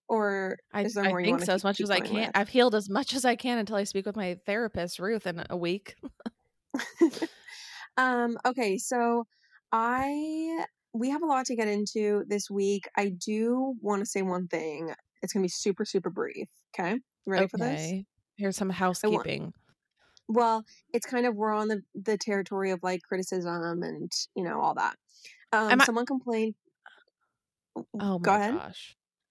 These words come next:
Speaker 2: Is this about me?
Speaker 1: No, it has nothing to do with you. You're seriously so
Speaker 2: Okay.
Speaker 1: self-absorbed.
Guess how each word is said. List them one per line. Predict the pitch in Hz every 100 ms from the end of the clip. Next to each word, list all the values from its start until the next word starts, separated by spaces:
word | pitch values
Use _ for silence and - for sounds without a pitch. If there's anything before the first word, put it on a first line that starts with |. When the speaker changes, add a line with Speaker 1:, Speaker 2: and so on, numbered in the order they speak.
| _ _ _ -
Speaker 2:
Is | 220
this | 247
about | 302 240
me? | 180 202 - _ _ _ _ _ _ _
Speaker 1:
No, | 269 403 494 -
it |
has | 277
nothing | 349 453 440
to | 415
do |
with | 453
you. | 359 220 180 - _ -
You're | 254
seriously | - 262 254 - 240
so | - 196
Speaker 2:
Okay. | 185 214
Speaker 1:
self-absorbed. | 190 180 175 - 151 - 202 -